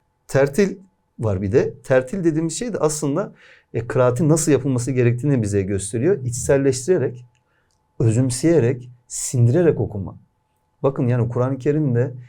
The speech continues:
tedebbür, taakkul, tefekkür, tezekkür gibi kavramlarımız var. Bunların hepsi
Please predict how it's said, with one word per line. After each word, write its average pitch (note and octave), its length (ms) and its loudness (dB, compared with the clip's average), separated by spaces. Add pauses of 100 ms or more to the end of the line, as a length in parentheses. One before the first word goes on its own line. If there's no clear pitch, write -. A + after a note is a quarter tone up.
(200)
tedebbür, B2 640 2 (640)
taakkul, B2 600 2 (200)
tefekkür, A#2+ 640 -2
tezekkür A#2+ 500 0
gibi A#2+ 200 -2
kavramlarımız A#2+ 640 2
var. F#2+ 80 -4
Bunların C#3 240 -2
hepsi E3+ 220 -8